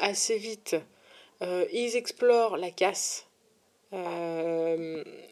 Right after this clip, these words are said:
donc, ils font des blagues, machin, et cetera. Dylan est très rigolo, vraiment très bien joué. J'aime beaucoup ce personnage. Euh,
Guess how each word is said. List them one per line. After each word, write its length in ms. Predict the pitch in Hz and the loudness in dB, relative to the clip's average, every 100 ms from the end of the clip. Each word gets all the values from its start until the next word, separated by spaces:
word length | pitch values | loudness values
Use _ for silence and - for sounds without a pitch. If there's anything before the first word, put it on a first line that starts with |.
| - - | -20 -14
donc, 240 | 190 180 - | -10 -8 -8
ils 40 | |
font 120 | - | -8
des 140 | - 165 | -4 8
blagues, 540 | 196 247 247 240 240 | 12 12 12 8 6
machin, 640 | 180 156 - 202 190 190 185 | 0 -2 0 2 2 2 0
et 60 | 156 | -4
cetera. 420 | - 156 165 175 | -2 -2 0 0
Dylan 280 | 165 185 185 | 2 2 2
est 100 | 175 | 0
très 180 | - 214 | -2 -2
rigolo, 440 | 190 175 160 165 | -2 -2 0 0
vraiment 320 | 165 180 180 | -2 -6 -8
très 240 | 180 - 214 | -10 -6 -4
bien 180 | 185 170 | -4 -6
joué. 200 | - - | -8 -8
J'aime 220 | 190 185 | -8 -10
beaucoup 220 | 185 - | -12 -16
ce 100 | - | -10
personnage. 520 | - - - - 202 - - - - - - - | -10 -10 -16 -16 -18 -18 -16 -14 -10 -8 -8 2
Euh, 680 | 208 202 202 208 202 190 185 | 6 8 8 6 4 4 2